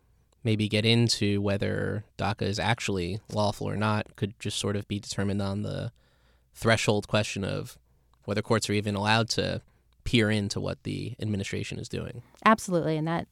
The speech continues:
Speaker 2: of course, might be something pretty attractive, given that it's gonna be probably handed down in, in the, right in the middle of the election season. So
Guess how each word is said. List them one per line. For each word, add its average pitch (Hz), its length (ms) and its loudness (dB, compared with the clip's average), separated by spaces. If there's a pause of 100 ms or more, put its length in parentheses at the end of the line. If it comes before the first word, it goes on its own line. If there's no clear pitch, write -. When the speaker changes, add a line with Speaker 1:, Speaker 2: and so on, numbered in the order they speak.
Speaker 2:
of 160 60 -8
course, 160 240 -2
might 151 200 -2
be 151 120 -4
something 156 320 -4
pretty 156 200 -4
attractive, - 500 -8
given 156 240 -2
that 147 240 -4
it's 170 160 -4
gonna 160 180 2
be 151 280 0
probably 180 240 4
handed 160 260 2
down 147 280 -2
in, 143 260 -2
in 165 100 0
the, 151 140 0 (160)
right 185 200 4
in - 60 0
the 165 80 4
middle 151 240 0
of 147 80 -4
the 151 80 -2
election - 420 -6
season. - 440 -10 (100)
So - 240 -8